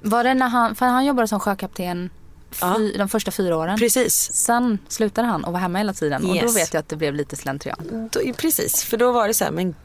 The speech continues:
Speaker 2: gud, vi var ju vana att liksom sakna varann och, ja, va-, vara ifrån varann, och just den här liksom spänningen som är när man inte har setts varann på åtta veckor.
Speaker 1: Mm.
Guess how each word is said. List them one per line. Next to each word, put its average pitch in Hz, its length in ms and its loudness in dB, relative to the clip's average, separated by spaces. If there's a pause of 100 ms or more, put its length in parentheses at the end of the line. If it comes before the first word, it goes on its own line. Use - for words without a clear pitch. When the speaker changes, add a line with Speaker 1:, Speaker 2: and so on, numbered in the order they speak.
Speaker 2:
gud, 254 240 0
vi 185 200 0
var 226 120 2
ju 247 60 4
vana 233 220 2
att 180 60 0
liksom 160 340 -2
sakna 196 580 0
varann 170 520 0
och, 151 580 -2
ja, 156 260 -4
va-, 175 200 -2
vara 202 300 0
ifrån 196 340 -2
varann, 175 300 0
och 151 120 -2
just 160 220 -4
den 170 80 0
här 156 160 -2 (560)
liksom 180 200 -2
spänningen 160 460 0
som 165 160 -2
är 156 100 0
när 147 100 0
man 156 140 0
inte 156 140 -2
har 151 40 0
setts - 280 0
varann 147 160 -2
på - 80 -2
åtta - 280 -6
veckor. - 500 -4 (200)
Speaker 1:
Mm. 170 260 -6